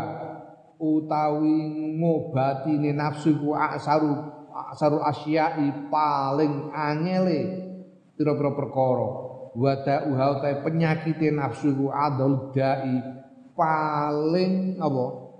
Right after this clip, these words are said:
paling kronise, paling kronise penyakit. Kronis itu artinya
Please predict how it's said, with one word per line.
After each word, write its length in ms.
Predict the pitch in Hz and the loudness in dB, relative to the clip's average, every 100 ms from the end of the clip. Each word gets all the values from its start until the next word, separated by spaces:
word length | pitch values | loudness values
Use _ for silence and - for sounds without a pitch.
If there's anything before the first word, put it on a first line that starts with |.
| - | -10
paling 640 | 147 147 143 151 160 156 170 | -2 2 2 2 0 -2 -2
kronise, 960 | 185 180 180 175 - 156 110 104 - - | 0 2 2 0 0 -2 -2 -8 -12 -14
paling 340 | 113 123 131 127 | -10 -8 -6 -4
kronise 720 | 160 160 151 147 120 151 160 196 - - - _ _ _ _ _ _ - | 0 2 2 0 0 0 0 -2 -12 -18 -20 _ _ _ _ _ _ -6
penyakit. 800 | 151 160 151 151 151 147 147 - | 0 2 2 0 2 0 0 -2
Kronis 400 | 151 151 160 165 | 0 2 0 0
itu 160 | 165 | 0
artinya 720 | 160 147 151 160 156 151 143 | 0 0 0 -2 -4 -6 -12